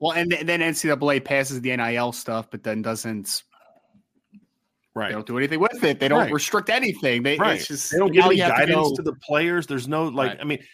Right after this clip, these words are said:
Speaker 2: you almost penalize schools for, at first, like, schools could not in-, be involved with their players. If, so you're just throwing them to the wolves, these professional,
Speaker 1: Yes.
Speaker 2: you know, hustlers and these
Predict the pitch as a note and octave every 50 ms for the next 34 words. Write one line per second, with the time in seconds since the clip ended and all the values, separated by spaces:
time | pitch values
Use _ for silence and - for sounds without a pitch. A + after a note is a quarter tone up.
0 | _ - D#3+ G3+ A3+ G#3+ F#3+ D3 - - - - G#3 A3+ A3+ G3 E3 D3 C3+ B2+
1 | - - E3 D3+ C#3+ C3+ B2+ - - D3 C#3 C3+ C3+ B2+ B2 A#2 A2 - _ _
2 | _ _ _ - - C#3 - - - - G3+ A#3 A#3 - - D#3+ C#3 C3 - -
3 | - - G#3+ A3 G3+ F#3 - - F3 D3 C#3+ D#3 E3 F#3 G3 - - - D3+ C#3+
4 | C3+ A#2 A2 A#2 B2+ D#3 D#3 C3+ A2 C3 C#3 D#3 E3+ D#3 D3 - C#3+ C3+ B2+ C3
5 | - - D#3+ E3 D#3 C3+ B2 A#2+ A#2 - - - - - C#3+ D3+ F#3+ F3+ F3 -
6 | - - E3+ F3+ F#3 F3 E3 D#3+ D#3 D#3 C3+ - - D#3 C#3 C3+ B2+ A#2+ A2 F#2
7 | F2+ - - - - - C3 B2+ - - A2+ - - D#3 D#3+ - - D#3+ D3+ D3
8 | C#3+ C3 C3+ - - _ _ _ _ _ _ _ _ - D3+ C#3 A#2+ A2+ G#2+ -
9 | - C#3 - - - C3+ B2+ A#2 G#2 A2 A#2 A2+ A2 A#2 A#2 A2 A2+